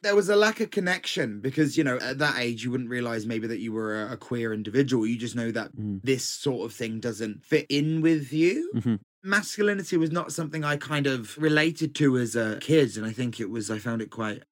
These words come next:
Speaker 1: frightening. And it's something that as I've gotten older, m-, more so in a kind of aesthetic fashion sense with men's stuff, I love the idea of combining a kind of typically feminine fashion things with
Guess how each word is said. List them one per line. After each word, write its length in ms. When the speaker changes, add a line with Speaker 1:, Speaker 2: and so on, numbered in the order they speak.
Speaker 1:
frightening. 400
And 120
it's 140
something 280
that 220
as 200
I've 140
gotten 320
older, 680
m-, 220
more 220
so 200
in 120
a 60
kind 340
of 420
aesthetic 580
fashion 500
sense 640
with 440
men's 220
stuff, 180
I 60
love 200
the 80
idea 280
of 60
combining 520
a 80
kind 260
of 100
typically 400
feminine 580
fashion 380
things 320
with 220